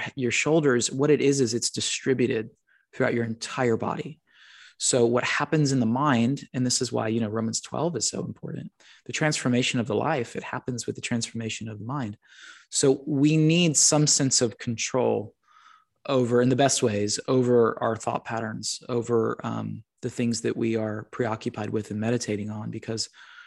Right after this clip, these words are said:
those are the things that shape who we are and where we're going. So the things that you meditate on and fixate on are what you become. And so that's why it's really important that you inscript yourself with the proper story and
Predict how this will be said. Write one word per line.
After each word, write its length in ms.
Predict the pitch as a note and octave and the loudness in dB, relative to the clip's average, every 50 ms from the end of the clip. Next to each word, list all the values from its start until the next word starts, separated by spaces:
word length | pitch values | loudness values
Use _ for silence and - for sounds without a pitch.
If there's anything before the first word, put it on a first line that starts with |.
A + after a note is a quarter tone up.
| - - - - - - _ - - | -20 -20 -20 -20 -20 -20 _ -2 2
those 200 | C3+ C3+ B2+ C#3 | 4 4 4 4
are 40 | C3+ | 2
the 120 | B2 A#2+ | 2 0
things 300 | A2+ - A#2+ A2+ A2 - | 0 0 0 0 0 -2
that 100 | - - | -4 -4
shape 600 | - - - - - C3+ B2+ A#2+ A#2+ A#2 A#2+ - - - - - - | -2 -2 0 0 2 2 4 4 2 2 -2 -8 -14 -16 -16 -6 -2
who 80 | C3 A#2+ | 0 2
we 140 | A#2 A2+ | 4 2
are 180 | A2 A2 A2 G#2+ | 2 2 0 0
and 80 | G#2 G#2+ | 0 -2
where 80 | G#2 | -2
we're 120 | F#2+ - - - _ | -4 -6 -8 -10 _
going. 460 | - A2 G#2 G#2 G#2 G2+ G#2+ A#2 A#2 G#2+ | -6 -4 -4 -4 -4 -6 -8 -8 -10 -8
So 180 | - - A#2+ A2+ | -8 -6 -6 -6
the 80 | G#2+ G#2+ | -6 -6
things 260 | - - A#2 A#2 A2 | -4 -2 -2 0 -2
that 120 | G#2+ - A#2 | -2 -4 -4
you 340 | A2 G#2+ G#2 G2+ G2+ - _ _ _ _ _ _ _ _ _ _ | -2 -2 -2 -4 -6 -8 _ _ _ _ _ _ _ _ _ _
meditate 380 | - A#2 A2+ A#2+ A#2 - B2+ A#2 | -4 0 0 0 0 0 -2 -2
on 120 | G#2+ G2+ | -2 -2
and 160 | G2 F#2 G2 - | -4 -6 -8 -4
fixate 400 | - F#3 - - - F#2+ F#2+ G2+ | -4 -2 -2 -2 -4 -4 -6 -6
on 280 | F#2 F#2 G2 G#2 G#2 - _ _ _ - - _ _ _ _ _ - | -8 -10 -10 -12 -14 -16 _ _ _ -20 -20 _ _ _ _ _ -6
are 60 | G#2 | -4
what 140 | G#2+ A2 A2+ | -2 -2 -2
you 80 | G#2 F#2+ | -4 -6
become. 560 | - - - B2 A#2+ G#2 F#2+ A2 A2 A2+ - _ _ _ _ _ _ _ _ _ _ _ | -8 -8 -4 -2 -2 -2 -2 -4 -8 -10 -14 _ _ _ _ _ _ _ _ _ _ _
And 160 | G#2+ G#2 G2+ | -10 -8 -8
so 500 | - - G2+ G2 F#2+ F#2+ F#2+ F#2 - - - | -6 -6 -6 -6 -6 -6 -6 -8 -10 -12 -12
that's 200 | - A2 - - | -12 -8 -4 -4
why 60 | A#2+ | -4
it's 120 | G#2+ - | -4 -2
really 140 | A#2 A2 G#2 | -2 -2 -2
important 600 | G2 F#2+ - - A2 A2 A2 G#2 F#2+ - - F3+ - | -4 -6 -6 -4 -2 -2 -2 -2 -4 -6 -10 -10 -8
that 200 | G2+ - - - _ _ _ _ | -8 -8 -8 -12 _ _ _ _
you 580 | F3 A#2+ G#2+ G2+ G2+ G2 F#2+ G2 G2 - - _ _ _ _ | -8 -6 -4 -4 -4 -4 -6 -8 -10 -12 -16 _ _ _ _
inscript 440 | - G#2 G2+ - - B2+ A#2+ - - | -6 -4 -4 -2 -2 -2 -2 -2 -4
yourself 420 | G#2+ - - - G2 F#2+ F#2 - | -4 -4 -4 -4 -4 -6 -6 -6
with 160 | G#2 G2 - _ | -8 -8 -6 _
the 100 | - F#2+ - _ _ | -10 -10 -10 _ _
proper 280 | - A2 G2 - F#2+ | -8 -6 -6 -6 -6
story 480 | - - - A2 G#2 G2+ G2+ G2 G2 G2 | -8 -6 -4 -4 -2 -2 -2 -4 -4 -6
and 240 | F#2+ F#2+ F2+ F2 | -8 -8 -8 -10